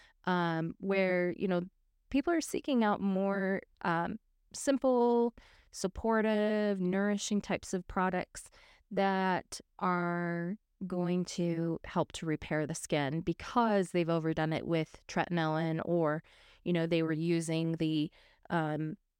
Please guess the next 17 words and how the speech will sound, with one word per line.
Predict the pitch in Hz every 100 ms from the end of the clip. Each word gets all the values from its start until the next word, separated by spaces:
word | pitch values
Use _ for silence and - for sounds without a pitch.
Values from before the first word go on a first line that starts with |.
| _ -
I | 175
won't | 170 -
say | -
the | 165
brand, | 160 175 170 170 175 175 -
but | 143 131 -
it's | -
a | 143
red | 165 160 - -
peel | - 208 185 180 175 190 -
<laughs> | -
that | 202 -
you |
can | - 175
just | 175 -
go | - 147
get | 139 -